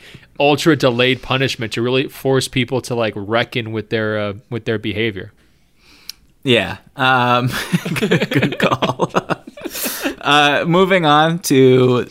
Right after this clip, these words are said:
Speaker 2: uh, my next selection of a all-star starter who was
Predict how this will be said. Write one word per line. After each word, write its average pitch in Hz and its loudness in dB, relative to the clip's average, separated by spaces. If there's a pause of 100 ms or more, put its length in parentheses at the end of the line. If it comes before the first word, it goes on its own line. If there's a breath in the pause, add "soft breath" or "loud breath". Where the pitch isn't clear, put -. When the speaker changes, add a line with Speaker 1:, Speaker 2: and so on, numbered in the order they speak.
(100)
Speaker 2:
uh, 110 0
my 107 -2
next 104 -4
selection 113 -2
of 101 -6
a 101 -4
all-star 104 0
starter 107 0
who 104 -4 (200)
was 101 -2